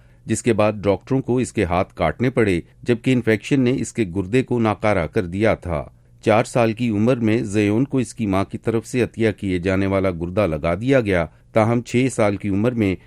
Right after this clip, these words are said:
پینسلوینیا کے بچوں کے ایک ہسپتال کی طرف سے زیون کی والدہ پیٹی رائے کو بتایا گیا کہ پیوند کاری کے جدید طریقہ کار کی مدد سے زیون ہاروے کو حقیقی ہاتھ لگائے جائیں گے۔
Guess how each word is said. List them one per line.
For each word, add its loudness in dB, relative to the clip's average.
پینسلوینیا 2
کے -2
بچوں -2
کے -2
ایک 0
ہسپتال -2
کی -8
طرف -2
سے 0
زیون 4
کی -4
والدہ 2
پیٹی -2
رائے 2
کو 0
بتایا 0
گیا 0
کہ 0
پیوند 4
کاری 2
کے -2
جدید -4
طریقہ 2
کار 2
کی -8
مدد 0
سے 0
زیون 2
ہاروے 0
کو -2
حقیقی -2
ہاتھ 0
لگائے 2
جائیں 0
گے۔ -6